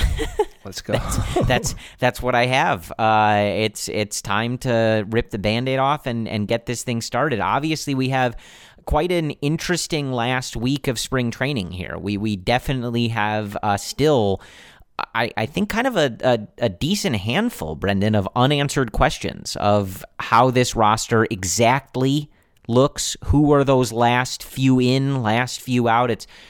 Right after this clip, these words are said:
Speaker 1: it's almost like, uh, you know, the, the C B S, like, bracket selection for March Madness, right? Like, who are those bubble players? Who are those last ones getting in? Who's just missing the cut?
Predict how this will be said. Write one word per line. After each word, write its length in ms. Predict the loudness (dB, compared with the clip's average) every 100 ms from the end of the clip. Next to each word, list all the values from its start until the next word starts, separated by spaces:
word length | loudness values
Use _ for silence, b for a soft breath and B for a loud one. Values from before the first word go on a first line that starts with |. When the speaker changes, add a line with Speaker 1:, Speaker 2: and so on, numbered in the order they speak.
| B
Speaker 1:
it's 100 | 0
almost 400 | 2 2 0 0
like, 320 | 0 -2 -2
uh, 460 | 0 2 2 2 0 -4 -16 -20 _ _ -20 -6
you 120 | -2
know, 160 | 0 0
the, 440 | 0 2 0 -2 -4
the 440 | -2 0 0 -4 -12 -18
C 300 | -8 -4 -2
B 220 | 0 2 2
S, 260 | 0 -2
like, 260 | -2 -4 0
bracket 460 | 2 2 0 -4
selection 580 | -6 -4 -2 -2 -4 -6
for 160 | -2 -2
March 320 | 0 0 -2
Madness, 540 | 0 0 -2 -6 -6
right? 180 | -4 -2
Like, 140 | -2 -2
who 220 | 2 2
are 100 | 4
those 220 | 2 2
bubble 420 | 2 2 2 0
players? 480 | 0 0 2 0 -2
Who 160 | -2 0
are 80 |
those 240 | 2 0 0
last 400 | 0 0 -2 -4
ones 240 | -4 -2
getting 320 | -2 0 0
in? 300 | 2 2 0 B B B 0
Who's 320 | 4 4 2
just 300 | 0 0 0
missing 380 | -2 -2 -2 -2
the 60 |
cut? 400 | -2 0 0 0